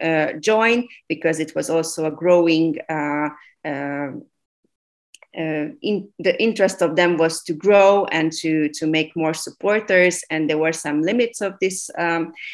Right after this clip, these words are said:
this, uh, uh, engagement, but, uh, there was the, the seemingly ma-, masculine movement, uh, let them in,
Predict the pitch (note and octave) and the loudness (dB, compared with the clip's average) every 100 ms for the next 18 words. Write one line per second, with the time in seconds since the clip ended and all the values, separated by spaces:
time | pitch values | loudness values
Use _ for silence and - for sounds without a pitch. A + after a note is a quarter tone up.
0 | - - _ _ _ _ - G3+ F#3+ - | -18 -20 _ _ _ _ -6 -4 -4 -2
1 | E3+ E3+ D#3+ D#3 D#3 - - E3+ - F3+ | 0 2 0 0 -4 -10 -4 -2 0 0
2 | G3 B3 B3+ G#3+ F#3+ F3+ D#3 D#3+ - E3 | 4 4 4 2 2 2 0 -2 0 0
3 | D3+ D3+ F#2+ E3 D#3+ D#3+ - - D#3+ - | 2 0 -2 -2 0 -2 -6 -4 -4 -4
4 | - E3 - G3+ G3+ F3+ E3 D#3 D#3 D#3 | -8 -8 -6 -2 2 4 4 4 4 4
5 | - - F#3+ F#3+ F#3 - - D#3+ D#3+ D#3+ | 0 -8 2 2 2 -4 -4 0 2 2
6 | E3 E3 D#3+ D3+ D3+ - _ _ D#3+ D3 | 4 2 2 0 0 -2 _ _ -4 0
7 | E3+ D#3 - - C#3+ D3+ - E3 D#3+ D3 | 4 2 0 0 0 0 0 0 2 0